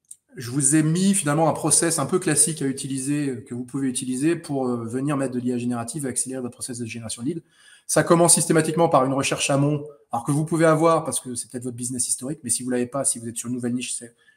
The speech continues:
une étape géné-, générale qu'il faut faire. Donc, une recherche amont de profiling de l'avatar, de la niche et de, de définition du positionnement. Ça, évidemment, vous allez utiliser des outils d'I A générative, euh,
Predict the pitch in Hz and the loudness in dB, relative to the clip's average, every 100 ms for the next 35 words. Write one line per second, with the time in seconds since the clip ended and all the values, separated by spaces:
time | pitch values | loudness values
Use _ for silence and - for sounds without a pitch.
0 | - 135 131 135 123 131 143 160 156 _ | -8 -6 -2 -2 0 -2 -4 -6 -12 _
1 | 139 143 143 139 - - - 160 - _ | -4 0 2 0 -2 -4 -4 -6 -8 _
2 | _ 143 - 151 156 156 147 156 156 143 | _ -10 -2 2 2 2 0 0 0 0
3 | 135 143 156 156 143 139 139 139 143 135 | -2 -2 0 0 2 2 0 0 -2 -2
4 | 127 139 139 120 123 - 120 117 117 _ | -2 -2 -4 -4 -8 -10 -14 -14 -16 _
5 | _ _ 127 127 120 147 143 127 123 120 | _ _ -6 -2 -2 -2 -4 -4 -2 -2
6 | - 127 170 - - _ _ - 160 143 | 0 0 0 -2 -18 _ _ 4 4 4
7 | 139 147 147 131 127 127 123 131 131 127 | 4 2 2 2 2 2 0 -4 -2 2
8 | 143 143 - - - 120 127 127 127 - | 2 2 -4 -18 -16 -6 -4 -4 -4 -4
9 | 147 147 131 139 131 135 123 120 151 156 | -4 -4 -2 0 0 0 -2 -2 -2 -2
10 | 147 - _ _ 131 120 117 | -4 -8 _ _ -8 -6 -8